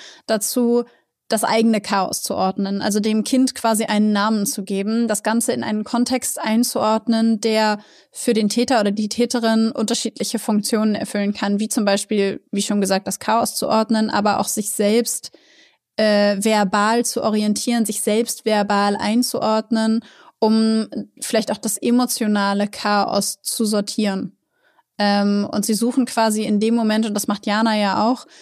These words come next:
sie überlegt sich und sucht nach einer Version, wie sie die Realität so beschreiben kann, dass sie damit leben kann.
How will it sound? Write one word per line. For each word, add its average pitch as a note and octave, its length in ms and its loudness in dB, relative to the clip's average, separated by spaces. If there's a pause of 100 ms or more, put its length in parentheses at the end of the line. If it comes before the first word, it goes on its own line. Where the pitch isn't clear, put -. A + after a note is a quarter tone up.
(160)
sie A3 140 -4
überlegt G#3+ 460 2
sich B3 500 -2
und G3+ 240 -4
sucht A#3 440 0
nach G#3+ 180 0
einer G#3+ 260 0
Version, G#3+ 580 2
wie A3 100 0
sie G#3+ 140 -2
die A3 120 0
Realität G#3+ 560 0
so A3+ 160 0
beschreiben A3+ 560 0
kann, G#3 420 0 (720)
dass A3 220 0
sie A#3+ 80 4
damit A3 260 2
leben A3 300 0
kann. G3+ 460 -6